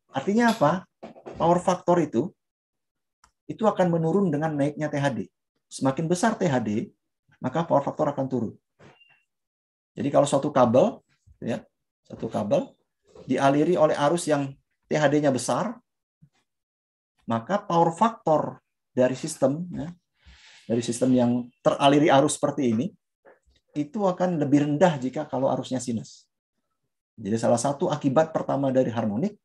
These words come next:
itu adalah menurunkan faktor daya sistem. Semakin besar T H D-nya, T H D arusnya,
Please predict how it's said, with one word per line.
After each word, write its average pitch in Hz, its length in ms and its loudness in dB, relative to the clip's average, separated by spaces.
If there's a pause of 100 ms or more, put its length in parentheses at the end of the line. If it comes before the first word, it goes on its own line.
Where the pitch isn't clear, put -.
itu 165 240 -4
adalah 151 240 -2
menurunkan 139 640 -4
faktor - 400 -8
daya 117 400 0 (320)
sistem. - 480 -8 (1120)
Semakin 117 320 -4
besar 160 320 0
T - 80 -4
H 135 160 0
D-nya, 175 400 0 (560)
T 117 80 -8
H 117 160 0
D - 80 -2
arusnya, 135 560 -2